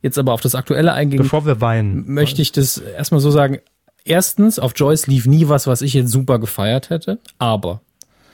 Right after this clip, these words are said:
Speaker 1: ähm, bei Joyce hat man eindeutig gemerkt, da arbeiten Leute, die richtig Bock drauf haben, Fernsehen zu machen.
Speaker 2: Mhm.
Speaker 1: Und da war ich immer sehr froh drum, dass es das gibt, dass sie da sehr flexibel arbeiten können, sich ausleben können, dass man ein leichtes Giga-Feeling auch hatte,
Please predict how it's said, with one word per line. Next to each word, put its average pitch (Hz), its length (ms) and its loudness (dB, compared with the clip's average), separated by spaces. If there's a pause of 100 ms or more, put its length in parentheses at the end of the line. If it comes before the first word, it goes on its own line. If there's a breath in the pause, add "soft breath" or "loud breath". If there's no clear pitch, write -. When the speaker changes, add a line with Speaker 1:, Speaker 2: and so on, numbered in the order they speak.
(400 soft breath)
Speaker 1:
ähm, 123 240 0
bei 135 160 0
Joyce 135 400 0
hat 143 140 -2
man 127 100 -2
eindeutig 156 560 0
gemerkt, 131 340 0
da 117 80 2
arbeiten 123 380 0
Leute, 120 300 2
die 113 100 2
richtig - 480 -2
Bock 120 220 -4
drauf 113 280 -4
haben, 110 220 0
Fernsehen 101 380 -4
zu - 120 -14
machen. 104 320 -10 (240 soft breath)
Speaker 2:
Mhm. 120 220 -8
Speaker 1:
Und 117 160 0
da 139 280 0
war 131 140 0
ich 127 100 -4
immer 117 180 -2
sehr 113 200 -2
froh 120 220 -2
drum, 110 140 -2
dass 101 100 -2
es 101 80 -8
das - 180 -10
gibt, 175 300 -4 (240 loud breath)
dass - 180 -6
sie 113 80 -6
da 107 140 -2
sehr 113 180 0
flexibel 117 500 -6
arbeiten 139 380 -2
können, 123 220 0
sich - 160 -8
ausleben 123 460 0
können, 120 280 0 (680)
dass 110 160 -6
man 113 120 -2
ein 104 120 -2
leichtes 113 580 -2
Giga-Feeling 147 640 0
auch - 200 -4
hatte, 139 360 -2